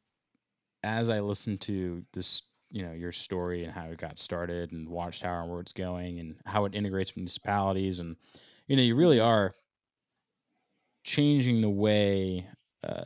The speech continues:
Speaker 1: first responders are, are able to save lives. Like, if we boil it all the way down, um, this is a very important project and business and, and, and venture that you've gone into.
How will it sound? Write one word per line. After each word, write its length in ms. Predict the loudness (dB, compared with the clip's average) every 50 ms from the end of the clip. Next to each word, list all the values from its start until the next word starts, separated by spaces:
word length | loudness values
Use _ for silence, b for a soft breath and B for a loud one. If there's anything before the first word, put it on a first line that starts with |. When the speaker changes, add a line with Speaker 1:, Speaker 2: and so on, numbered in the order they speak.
| -12 -8
Speaker 1:
first 260 | 0 2 2 2 2
responders 540 | -2 -6 -2 0 0 2 2 0 0 -2 -2
are, 200 | -6 -6 -6 -6 -4
are 180 | -4 -2 0
able 200 | 0 0 -2 -2 -4
to 60 | -4
save 280 | -4 -4 -4 -6 -6 -6
lives. 360 | -8 -8 -8 -8 -10 -6 -4
Like, 80 | -2
if 140 | -2 -2 -2
we 80 | -2 -4
boil 400 | -2 2 4 8 10 10 10 10
it 40 | 10
all 140 | 10 8 6
the 60 | 4
way 180 | 2 2 0 0
down, 500 | 0 0 0 0 -2 -4 -6 -8 -10 -12 b b b b b b b b b b _ -2
um, 420 | 0 2 2 2 0 -2 -4 -8 _ _ _ -4
this 220 | -2 0 2 2
is 100 | 4 4
a 80 | 4 4
very 720 | 2 0 0 0 2 2 2 2 2 0 0 -2 -6 -10 _ _ _ _ _ _ _ -2
important 800 | 0 0 0 0 -4 -4 -2 -2 -2 -2 -2 -6 -6 -6 -8 -12 _ _ _ _ _ _ _ _ _ -6
project 600 | 0 2 2 2 2 -2 -4 -8 -8 _ -20 -16 -8 -6
and 160 | -6 -4 -2
business 560 | 0 -2 -2 -2 -4 -8 -10 -10 -10 -10 -10 -8 -6
and, 260 | -6 -6 -6 -8 -8 -6
and, 280 | -6 -6 -4 -6 -8 -10 _ -8
and 160 | -6 -6 -4 -4
venture 360 | -2 -2 -2 -2 -2 -4 -6
that 100 | -6 -6
you've 260 | -8 -10 -10 -12 -14 _ _ -2
gone 300 | -2 0 0 -2 -2 -2
into. 480 | -2 -2 -2 -4 -6 -8 -8 -10 -12